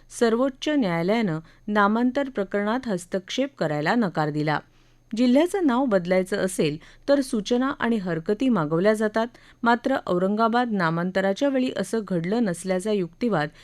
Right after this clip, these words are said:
याचिकाकर्त्यांनी केला होता. मात्र या प्रकरणी न्यायालयीन पुनरावलोकन करण्याची गरज नसल्याचं सांगून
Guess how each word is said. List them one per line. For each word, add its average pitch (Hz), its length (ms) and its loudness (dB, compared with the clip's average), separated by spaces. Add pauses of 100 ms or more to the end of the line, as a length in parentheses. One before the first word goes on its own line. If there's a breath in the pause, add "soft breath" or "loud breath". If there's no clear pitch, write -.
(140 loud breath)
याचिकाकर्त्यांनी 185 960 0
केला 160 260 -2
होता. 220 300 -2 (320 loud breath)
मात्र 262 280 2
या 240 240 2
प्रकरणी 202 580 -2 (220)
न्यायालयीन 220 720 2
पुनरावलोकन 220 800 0
करण्याची 175 520 -2
गरज 190 400 0
नसल्याचं 175 480 -2
सांगून 170 460 -2